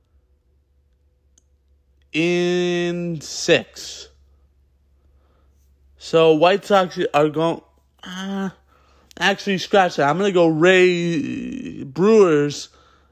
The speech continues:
I don't know why I said Rays. Brewers in seven.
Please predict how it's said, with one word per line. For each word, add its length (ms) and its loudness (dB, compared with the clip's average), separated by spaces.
I 60 -4
don't 80 0
know 80 0
why 180 2
I 40 0
said 160 -4
Rays. 360 0
Brewers 680 4
in 460 0
seven. 640 -2